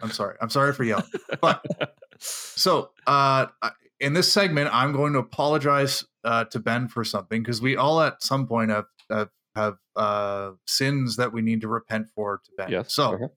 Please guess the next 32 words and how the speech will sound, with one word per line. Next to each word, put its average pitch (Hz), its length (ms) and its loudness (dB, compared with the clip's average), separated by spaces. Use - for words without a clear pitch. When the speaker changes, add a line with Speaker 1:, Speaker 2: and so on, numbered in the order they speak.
Speaker 1:
for 123 120 0
me 139 180 0
in 156 100 -2
particular, 123 600 -4
um, 117 360 0
<clears throat> 165 400 -4
when 127 160 0
I 151 580 0
first 151 340 2
mentioned 131 560 0
that 110 320 -2
I 117 200 0
was 117 320 -2
playing 107 460 -2
Darksiders, 113 1000 -2
and 135 140 0
I, 131 220 0
I'm 135 180 -2
sorry 147 280 2
to 139 60 -2
keep 139 220 -2
bringing 123 260 0
up 117 120 -4
Darksiders, 110 640 -2
but 113 120 -2
it's 113 100 -6
just - 220 -4
what 123 100 0
I'm 117 120 0
playing 110 260 -4
right 104 220 -10
now. 107 240 -6